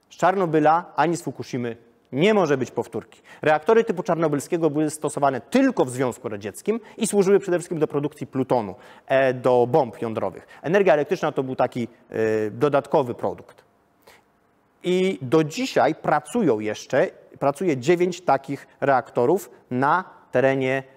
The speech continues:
Rosji. Jeśli dobrze pamiętam, do dwa tysiące pięćdziesiątego roku mają już być wyłączone. O, do nich też wprowadzono pewne poprawki po incydencie w, e, czarnobylskiej elektrowni jądrowej, więc miejmy nadzieję, że nic się z nimi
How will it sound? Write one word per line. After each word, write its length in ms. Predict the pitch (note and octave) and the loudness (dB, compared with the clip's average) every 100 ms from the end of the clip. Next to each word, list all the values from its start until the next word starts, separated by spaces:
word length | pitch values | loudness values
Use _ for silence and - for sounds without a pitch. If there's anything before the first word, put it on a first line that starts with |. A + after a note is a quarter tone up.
| _ | _
Rosji. 500 | B2 A#2+ - F#3 A#3+ D#3 | 0 2 0 -6 -6 -4
Jeśli 180 | E3 | 0
dobrze 220 | F3 E3 D#3 | 0 0 0
pamiętam, 280 | E3 D#3 | -2 -2
do 100 | D3 | -2
dwa 160 | C#3 D#3 | 0 -2
tysiące 260 | - D3 C#3+ | -2 -4 -4
pięćdziesiątego 540 | C#3 C3 B2+ D3 B2+ | -4 -4 -4 -2 0
roku 220 | C#3+ - | 0 -2
mają 220 | A#2+ B2+ | -4 -4
już 100 | A2+ | -6
być 240 | A2 A2 - - A#2 | -8 -12 -12 -16 -6
wyłączone. 580 | A#2+ A#2 A2 G2 E2+ - _ _ _ _ _ | -2 -2 -4 -8 -10 -16 _ _ _ _ _
O, 140 | D#3 | 0
do 140 | D#3 F3+ | 2 0
nich 120 | F#3 | 2
też 160 | - - | 0 0
wprowadzono 480 | F3 D3+ C#3+ C#3 | 0 0 0 0
pewne 240 | B2+ A#2+ A2+ | -2 -4 -4
poprawki 460 | B2+ - A#2+ - | -2 -2 -2 -4
po 200 | - B2 | -4 -2
incydencie 640 | B2 A#2+ B2 A#2+ A2+ A2+ A2 | -2 -4 -6 -4 -6 -6 -8
w, 200 | - - A2+ G#2+ G#2+ G#2+ - - - _ - - | -10 -8 -6 -4 -4 -6 -8 -16 -20 _ -20 -20
e, 40 | C#3 | -2
czarnobylskiej 720 | F#3 D3 D3+ D3 A2+ - F3 - - | 0 0 2 0 -2 -4 -4 -6 -10
elektrowni 460 | - C#3+ C#3 C#3 C#3 | -2 -2 0 -2 -2
jądrowej, 460 | C3+ C3 C3 F3 F#3 - _ A#2+ | -4 -2 0 0 -4 -14 _ -10
więc 220 | C3 - | -10 -8
miejmy 540 | C3+ B2+ B2+ C#3+ E3+ D3+ | -8 -8 -4 -2 0 0
nadzieję, 360 | B2+ D3 D#3 | 0 0 0
że 100 | C3 | 0
nic 140 | E3+ - | -4 -4
się 120 | A#2+ | -6
z 40 | |
nimi 260 | C#3 C#3 | -4 -8